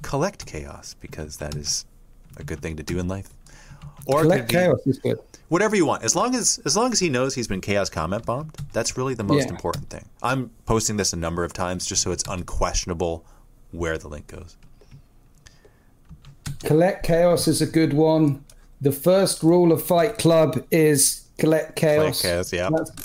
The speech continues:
Speaker 2: yeah.
Speaker 1: Yep.
Speaker 2: The second rule of Fight Club is collect chaos.
Speaker 1: That's
Speaker 2: Yeah.
Speaker 1: right.
Speaker 2: Yeah.
Speaker 1: <sighs> So
Speaker 2: Where are my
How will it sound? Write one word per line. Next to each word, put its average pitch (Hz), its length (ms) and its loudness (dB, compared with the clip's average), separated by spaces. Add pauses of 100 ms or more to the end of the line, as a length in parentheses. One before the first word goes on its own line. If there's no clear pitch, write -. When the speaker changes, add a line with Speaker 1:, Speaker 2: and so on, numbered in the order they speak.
(100)
Speaker 2:
yeah. 139 240 2 (340)
Speaker 1:
Yep. 90 200 -6
Speaker 2:
The 131 60 0
second 190 400 4
rule 170 200 6
of 147 140 2
Fight 147 280 2
Club 139 260 4
is 131 520 2 (360)
collect - 280 2
chaos. 110 440 0 (260)
Speaker 1:
That's 98 260 -4
Speaker 2:
Yeah. - 60 -6
Speaker 1:
right. 90 200 -4 (800)
Speaker 2:
Yeah. - 180 -2 (1300)
Speaker 1:
<sighs> 240 920 -4 (1000)
So 117 240 2
Speaker 2:
Where 170 220 4
are 165 80 6
my 156 220 6